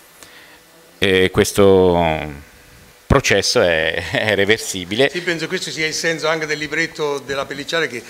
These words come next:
Speaker 2: avrete l'onore di sentirla qui, Risorgimento da riscrivere, in questo senso, qui da riscrivere,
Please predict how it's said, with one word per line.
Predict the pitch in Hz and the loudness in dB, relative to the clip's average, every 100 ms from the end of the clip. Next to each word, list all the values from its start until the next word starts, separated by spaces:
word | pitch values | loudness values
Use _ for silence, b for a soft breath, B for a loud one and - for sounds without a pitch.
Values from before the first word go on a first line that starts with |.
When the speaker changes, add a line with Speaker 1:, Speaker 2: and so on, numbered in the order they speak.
| B | B
Speaker 2:
avrete | - 131 135 127 | -6 -4 -2 -2
l'onore | 131 135 131 | -2 -2 -2
di | 127 | -4
sentirla | 113 123 123 131 | -6 -6 -4 -4
qui, | 147 175 135 B B B B B B B _ _ _ _ | -2 -2 -4 B B B B B B B _ _ _ _
Risorgimento | 131 131 120 139 143 | -10 -8 -6 -6 -2
da | 127 | -2
riscrivere, | 139 - 135 131 113 107 98 - _ _ _ _ _ _ _ _ _ _ _ - - _ _ _ _ - | -2 -4 -4 -6 -6 -8 -12 -20 _ _ _ _ _ _ _ _ _ _ _ -20 -20 _ _ _ _ -14
in | 113 | -12
questo | 110 113 | -10 -8
senso, | 104 104 | -8 -8
qui | 117 180 | 0 2
da | 151 | 4
riscrivere, | 143 - 143 127 117 104 | 2 0 -2 -2 -4 -8